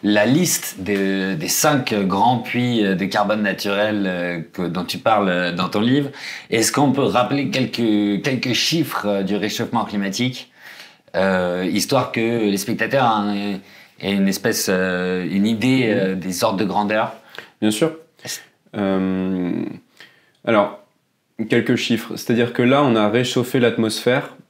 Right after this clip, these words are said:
Speaker 2: de plus un virgule trois degré par rapport à, euh,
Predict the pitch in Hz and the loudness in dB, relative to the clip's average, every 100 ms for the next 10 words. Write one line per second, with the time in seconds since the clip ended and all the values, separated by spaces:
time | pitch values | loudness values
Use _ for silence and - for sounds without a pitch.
0 | - 107 104 107 - 127 - 120 113 107 | -8 -2 2 2 2 -2 2 2 4 4
1 | 107 - 131 117 104 110 139 - 101 104 | 2 2 2 4 4 4 2 2 2 2
2 | - 127 107 110 113 95 | 4 2 4 4 4 4